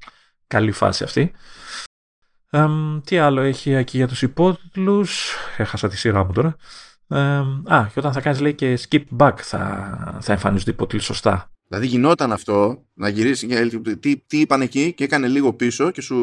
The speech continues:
Speaker 2: έπαιζε την ίδια, ε, την προηγούμενη σκηνή και εμφάνιζε εκείνος, εκείνο το σημείο τον υπότιτλο. Τώρα όμως κάνεις απλά skip back και σου λέει, «Οπ, οπ, κάτσε να βγάλω τον υπότιτλο, να τον δει για πανενδεχόμενο».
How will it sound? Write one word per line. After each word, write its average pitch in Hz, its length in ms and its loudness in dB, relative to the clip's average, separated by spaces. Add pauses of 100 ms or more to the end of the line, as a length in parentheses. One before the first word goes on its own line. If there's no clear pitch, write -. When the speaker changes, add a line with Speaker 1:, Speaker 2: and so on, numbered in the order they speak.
(540)
Speaker 2:
έπαιζε 143 360 0
την 135 120 -2
ίδια, 123 480 -2
ε, 95 180 -8
την 107 120 -16
προηγούμενη 117 380 0
σκηνή 117 400 -4
και 143 160 0
εμφάνιζε 160 500 0
εκείνος, 147 520 0
εκείνο 143 440 -2
το 117 80 -6
σημείο 135 320 -2
τον 143 220 -4
υπότιτλο. 139 480 -2
Τώρα 151 240 4
όμως 165 160 -2
κάνεις 156 200 -4
απλά 147 240 -4
skip - 180 0
back 143 160 2 (260)
και 143 100 -6
σου 139 80 -4
λέει, 175 140 6
«Οπ, - 180 -2
οπ, 202 140 0 (200)
κάτσε 139 200 -4
να 131 60 4
βγάλω 131 160 6
τον 113 120 0
υπότιτλο, 95 800 -4
να 104 120 -2
τον 104 200 -2
δει 104 100 2
για 95 120 0
πανενδεχόμενο». 98 640 0